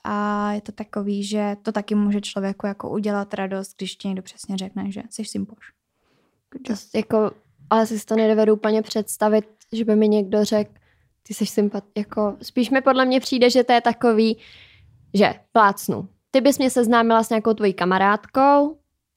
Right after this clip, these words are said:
Speaker 2: pak bych já nebyla, vy byste se bavili, ty bys pak za mnou přišla a řekla, "Jo, ona o tobě říká, že jsi moc sympatická." Tak to si dokážu představit takhle skrz toho
Speaker 1: Mhm.
Speaker 2: člověka, ale nedovedu si moc představit,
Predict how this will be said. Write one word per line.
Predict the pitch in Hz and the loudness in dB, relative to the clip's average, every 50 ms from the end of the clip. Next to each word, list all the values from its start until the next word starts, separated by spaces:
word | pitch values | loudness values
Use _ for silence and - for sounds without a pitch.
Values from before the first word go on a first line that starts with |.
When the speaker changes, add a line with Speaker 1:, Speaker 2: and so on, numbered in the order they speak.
| _ _ _ _ | _ _ _ _
Speaker 2:
pak | - 233 226 214 208 | 0 0 2 2 0
bych | 202 226 220 208 214 - - | 2 2 2 2 0 -4 -8
já | - 170 165 | -6 -4 -2
nebyla, | 170 175 185 190 233 247 262 269 269 269 277 | -2 -2 -2 2 2 4 6 6 6 4 4
vy | 240 220 | 2 -2
byste | 208 214 214 - 226 196 | -6 -6 -6 -6 -8 -10
se | - - | -8 -8
bavili, | 180 196 190 190 202 220 233 247 254 262 269 269 269 247 - | -4 -4 -2 0 2 2 4 4 2 2 0 -2 -4 -6 -2
ty | - 226 | -2 2
bys | 214 226 220 | 2 2 0
pak | - - 226 214 | 2 -2 -2 0
za | 208 226 | 0 0
mnou | 214 202 180 180 | 0 0 -2 -2
přišla | 185 - - 208 - - 220 220 | -4 -6 -8 -8 -6 -4 -6 -4
a | - 214 | -2 -2
řekla, | 208 214 202 - - 202 196 196 - _ - _ - - | -2 -2 -4 -4 0 0 0 -2 -2 _ -20 _ -6 0
"Jo, | 285 302 311 302 285 240 | 4 6 6 6 6 4
ona | 269 254 247 | 4 2 2
o | 247 | 2
tobě | 254 240 233 240 | 0 2 2 2
říká, | 240 240 240 240 220 220 | 2 2 0 2 0 0
že | - 233 | 0 0
jsi | 208 226 | 0 0
moc | 220 208 | -2 0
sympatická." | - 202 190 190 190 185 - 180 170 - - - - 208 - - | 0 -2 0 0 -2 -2 -2 -6 -6 -6 -12 -12 -12 -12 -2 -2
Tak | 247 240 - | -2 -2 0
to | - 254 | -2 -2
si | - 302 247 | 0 2 0
dokážu | 254 247 - 240 240 240 247 | 0 2 4 2 2 2 -2
představit | 247 - 240 226 220 - - 240 233 247 240 | -6 -6 -8 -8 -8 -2 0 2 2 2 2
takhle | 247 240 240 - 233 240 | 2 -2 2 0 0 0
skrz | - - - 247 214 196 | 0 -4 -6 -6 -4 0
toho | 220 226 | 0 0
Speaker 1:
Mhm. | 214 214 | 0 0
Speaker 2:
člověka, | 220 196 196 185 - - 135 - | -4 -4 -4 -6 -6 -10 -4 0
ale | - 202 208 | 2 2 4
nedovedu | 214 214 233 233 240 240 262 | 4 4 4 6 6 4 4
si | 247 - 269 | 2 0 0
moc | 262 269 247 | 0 0 -2
představit, | - - - 233 220 - - 247 240 240 254 247 | -4 -4 -4 -4 -4 -2 0 0 2 2 2 -2